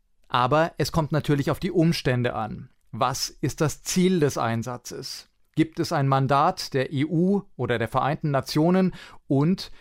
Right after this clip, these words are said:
können wir die Soldaten auch gut genug schützen? Und da kommt jetzt der Punkt der Ausrüstung und vor allem der Drohnen ins Spiel.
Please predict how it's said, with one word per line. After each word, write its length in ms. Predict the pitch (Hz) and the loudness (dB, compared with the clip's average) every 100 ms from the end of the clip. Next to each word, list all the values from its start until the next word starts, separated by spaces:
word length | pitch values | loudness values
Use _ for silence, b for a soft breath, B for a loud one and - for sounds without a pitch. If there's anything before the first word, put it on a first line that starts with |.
| b - | b -2
können 400 | 143 156 185 156 | 0 2 2 2
wir 100 | 156 | 0
die 120 | 143 | 0
Soldaten 580 | 151 135 131 135 - 165 | 0 2 2 2 0 -2
auch 340 | 143 147 - | 0 0 0
gut 260 | 156 139 - | 0 0 0
genug 300 | 151 156 - | 0 2 0
schützen? 640 | - 190 - - 113 98 - _ _ _ _ _ _ | 0 0 0 -4 -6 -10 -16 _ _ _ _ _ _
Und 160 | 117 135 | -6 -2
da 140 | 165 | -2
kommt 260 | - 165 127 | 0 0 0
jetzt 260 | 151 - | -2 0
der 80 | 143 | -4
Punkt 480 | - 147 160 - - b - 143 | 0 0 0 -2 -10 b -8 -4
der 140 | - | 0
Ausrüstung 840 | 139 180 - 151 - 139 120 104 - | 2 2 0 -2 -2 -2 -2 -2 -6
und 120 | 123 | -6
vor 140 | 143 131 | -2 0
allem 220 | 135 151 | 0 2
der 120 | 156 | 0
Drohnen 500 | - 135 151 151 131 | 2 2 4 4 0
ins 200 | 123 113 | -2 -8
Spiel. 400 | - 131 123 123 | -10 -12 -10 -12